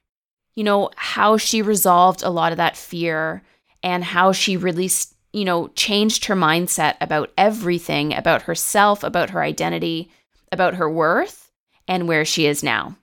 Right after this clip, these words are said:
So without further ado, let's jump into the interview with Sarah. Hey, Sarah, thank you so much for coming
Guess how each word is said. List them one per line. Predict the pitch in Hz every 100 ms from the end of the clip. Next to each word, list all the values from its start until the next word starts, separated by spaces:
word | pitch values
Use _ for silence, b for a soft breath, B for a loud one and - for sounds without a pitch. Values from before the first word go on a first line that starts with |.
| _
So | - 196
without | 196 190
further | - 233 330
ado, | 359 202 196
let's | 185 -
jump | 170 160
into | 165 185
the | 180
interview | 151 135 139 143
with | 147
Sarah. | - 113 - - - _ _ _ _ _ _
Hey, | 254 381 381
Sarah, | - 359 170 339 339
thank | - 285 285
you | 330
so | 320 - - 196 226
much | 247 170 196 - -
for | 226
coming | 214 208 190 196